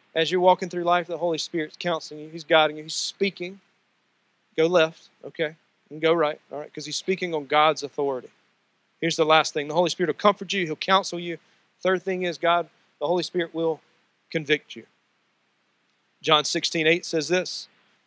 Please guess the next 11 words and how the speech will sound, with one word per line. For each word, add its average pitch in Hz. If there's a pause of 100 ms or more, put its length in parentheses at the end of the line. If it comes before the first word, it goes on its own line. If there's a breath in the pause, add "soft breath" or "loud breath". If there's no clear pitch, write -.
(220)
"And 160
when 175
he 175
comes, - (520)
he 143
will 160
convict 175
the 156
world 160
concerning 160
sin 202